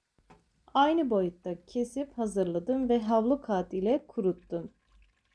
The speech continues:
Siz de kızartmadan önce patlıcanlarınızı mutlaka kurutun. Patlıcanlarımızı da aynı şekilde kızartıyoruz ve havlu kağıt üzerine alıyoruz.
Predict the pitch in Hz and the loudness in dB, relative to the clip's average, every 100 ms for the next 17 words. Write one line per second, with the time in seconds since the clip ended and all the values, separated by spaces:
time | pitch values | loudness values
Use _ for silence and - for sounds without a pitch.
0 | _ _ _ - 285 214 202 196 240 226 | _ _ _ -6 -4 0 -2 -2 2 2
1 | 220 208 190 185 180 214 208 185 185 214 | 2 0 -6 -6 -6 -2 -2 -2 -6 -4
2 | 220 208 190 180 175 170 180 180 262 240 | -6 -8 -6 -4 -4 -6 -8 -6 -2 -2
3 | - 175 269 269 - 180 - - - _ | -4 -10 -8 -10 -8 -10 -10 -18 -20 _
4 | _ _ - - - - - _ - _ | _ _ -20 -16 -16 -18 -20 _ -20 _
5 | _ _ _ _ _ _ _ _ _ _ | _ _ _ _ _ _ _ _ _ _
6 | _ _ _ _ _ _ _ _ _ _ | _ _ _ _ _ _ _ _ _ _
7 | 269 277 320 311 311 311 302 285 233 196 | 2 2 0 0 2 4 2 0 0 0
8 | 185 220 226 220 196 - 175 175 165 - | 2 2 0 -4 -10 -8 -8 -8 -10 -8
9 | 214 233 226 226 - 233 226 240 240 185 | -2 2 0 -2 -2 0 2 0 0 -6
10 | 190 196 208 220 - 175 175 214 196 180 | -2 0 0 -2 -4 -8 -6 -8 -4 -4
11 | 180 226 240 190 175 165 - _ | -2 -4 -6 -8 -6 -8 -12 _